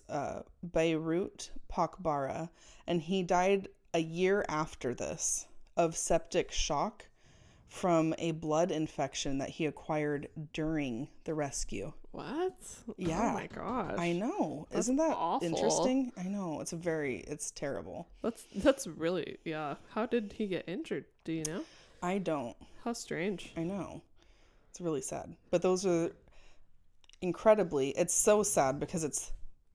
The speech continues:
Speaker 1: these men are heroes
Speaker 2: Right.
Speaker 1: and they died rescuing
Speaker 2: Yeah.
Speaker 1: these boys. But every single one of those twelve boys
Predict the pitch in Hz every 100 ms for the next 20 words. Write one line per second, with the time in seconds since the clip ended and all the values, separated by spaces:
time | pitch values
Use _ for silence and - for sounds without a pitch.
0 | - - _ _ _ - 185 170 170 151
1 | 135 151 90 50 160 - 165 160 156 147
2 | 139 147 143 143 147 - - 170 135 -
3 | - 143 117 123 165 _ - 160 139 135
4 | - - - - _ _ _ _ - -
5 | 165 127 127 - 131 76 127 156 - -
6 | _ _ _ _ - 175 151 - - 170
7 | 180 190 196 - 185 170 165 156 147 147
8 | 156 - 147 143 143 131 - - 147 143
9 | - 151 131 147 151